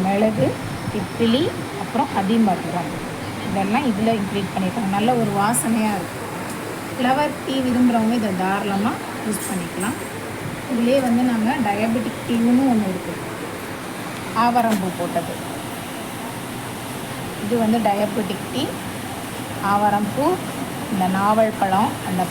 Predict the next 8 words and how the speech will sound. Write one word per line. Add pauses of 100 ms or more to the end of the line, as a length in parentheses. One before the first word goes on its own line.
பட்டை,
அந்த
நாவல்
பழத்தோட
அந்த
கொட்டை
வந்து (840)
அந்த